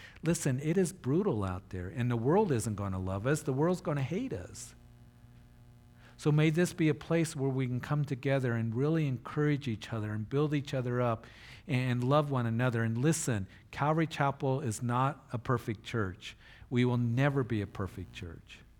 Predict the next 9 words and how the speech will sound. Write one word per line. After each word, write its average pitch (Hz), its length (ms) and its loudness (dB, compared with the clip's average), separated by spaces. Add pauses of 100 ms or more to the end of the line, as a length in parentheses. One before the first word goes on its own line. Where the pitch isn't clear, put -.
(1300)
There 123 240 4
is 165 240 4
no 127 140 2
perfect 101 400 -4
church. - 380 -4
This 123 200 2
is 117 160 0
not 139 320 2
heaven. 151 520 -2